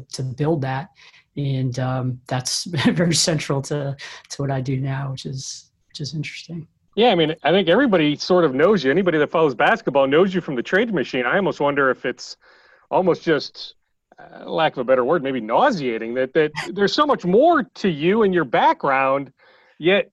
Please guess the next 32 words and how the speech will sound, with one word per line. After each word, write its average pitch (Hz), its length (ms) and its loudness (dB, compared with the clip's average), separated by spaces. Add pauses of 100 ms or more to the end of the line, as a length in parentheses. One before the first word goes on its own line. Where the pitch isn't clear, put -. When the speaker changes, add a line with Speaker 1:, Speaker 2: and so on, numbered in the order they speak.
Speaker 2:
a 170 60 0
lot 202 140 4
of 277 60 -2
people 262 160 0
just 185 180 -2
pigeonhole 214 540 0
you 151 260 -4
such 165 360 -6
into, 170 380 -4
to 170 220 -4
the 156 100 -6
guy 160 260 2
that 196 160 -2
created 196 360 2
the 202 80 -2
trade 294 400 -4
machine. - 560 -14 (920)
Speaker 1:
Yeah, 226 380 2
th-, 240 240 0
there 277 200 2
are 220 80 4
worse 165 280 2
things. 180 600 -4 (120)
Um, 151 720 -4
<laughs> - 60 -20
so - 520 -2
I, 185 260 -2 (320)
I 170 80 2
get 156 300 0
that, 147 320 -4
but, 147 320 -6
uh, 147 400 -4